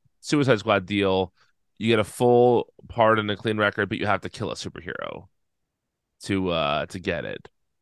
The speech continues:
which is just, like, that's not a particularly interesting idea. It's just darker than I expected this book to go.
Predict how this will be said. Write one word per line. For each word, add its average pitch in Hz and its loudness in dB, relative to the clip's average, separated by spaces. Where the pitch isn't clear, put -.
which 135 0
is 160 -4
just, 208 2
like, 214 0
that's 139 2
not 170 4
a 147 0
particularly 139 -6
interesting 110 -2
idea. 107 2
It's 107 4
just 127 0
darker 104 2
than 95 0
I 90 2
expected 92 -2
this 87 -4
book - -6
to 85 -8
go. 58 -4